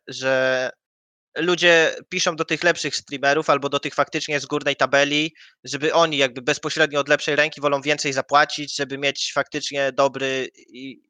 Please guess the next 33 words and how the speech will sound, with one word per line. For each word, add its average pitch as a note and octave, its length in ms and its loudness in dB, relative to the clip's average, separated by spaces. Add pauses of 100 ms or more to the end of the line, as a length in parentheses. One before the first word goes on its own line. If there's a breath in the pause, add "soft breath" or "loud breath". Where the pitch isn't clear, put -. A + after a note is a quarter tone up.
(180)
i C#3 100 -12
rzetelny C3+ 560 0
coaching, B2 500 -4
nie? C3 200 -2 (800 soft breath)
Ale, B2+ 340 4
ale, B2+ 680 2 (240)
ale C#3 220 -2
tu, D#3 340 -8
ale D3 180 0
wiesz, C#3+ 180 -2
ci, D3+ 140 -8
co D3+ 140 -4
kupują D#3 320 -6
przez C#3+ 160 -8
jakąś D3 260 -4
stronkę D3 440 0
czy C#3+ 120 -10
coś, D3 400 2 (800 soft breath)
no, D#3+ 340 0
no D#3+ 100 0
to E3+ 160 0
ja D#3 100 6
nie D3 160 2
polecam C3 420 0
też, A2 220 -8
nie? E3+ 160 4
Lepiej D#3 220 2
napisać C#3+ 380 -4
faktycznie C3+ 380 -8
do C3 100 -8
kogoś C3 260 -8
lepszego C3 500 0
i, A#2+ 460 -8